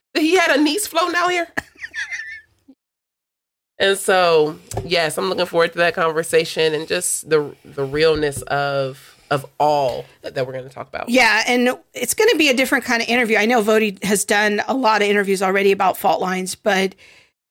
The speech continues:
Speaker 2: when you were reading his book, you were really struck by the fact that he grew up in almost the same neighborhood as you.
Speaker 1: Yeah, we probably walked the same streets.
Speaker 2: Y-, you know, and, um, he's closer to my age, but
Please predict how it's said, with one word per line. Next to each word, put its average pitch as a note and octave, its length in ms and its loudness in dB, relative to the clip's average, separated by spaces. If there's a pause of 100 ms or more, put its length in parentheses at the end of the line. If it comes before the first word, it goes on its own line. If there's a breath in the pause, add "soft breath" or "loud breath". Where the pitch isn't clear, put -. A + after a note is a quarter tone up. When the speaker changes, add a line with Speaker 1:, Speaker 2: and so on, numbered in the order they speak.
(100)
Speaker 2:
when A3 160 4
you C#4 100 4
were D#4 80 2
reading A#3 260 2
his G3+ 200 0
book, F3+ 500 0 (460)
you A3+ 180 2
were B3 140 4
really G#3 180 4
struck G3 380 -2
by F#3 140 0
the F3+ 100 -4
fact F#3+ 400 -4
that F#3+ 180 -2
he G3 220 -4
grew G3+ 180 0
up G#3+ 220 2
in F#3+ 320 -4 (160)
almost B3 340 4
the A3 80 0
same G3 300 0
neighborhood G3+ 440 2
as F#3+ 200 0
you. G3 500 2
Speaker 1:
Yeah, C#3+ 200 2
we F#3+ 120 -6
probably C#3 300 -2
walked D3 240 -2
the C#3+ 60 -10
same D#3+ 260 -2
streets. - 440 -6
Speaker 2:
Y-, A#3+ 220 -8
you A#3 140 2
know, G#3+ 440 2
and, G3+ 480 0 (120)
um, F#3+ 500 0 (320)
he's C4 180 0
closer B3+ 360 2
to A#3 60 0
my G#3 180 0
age, G3 360 -2
but F#3 300 0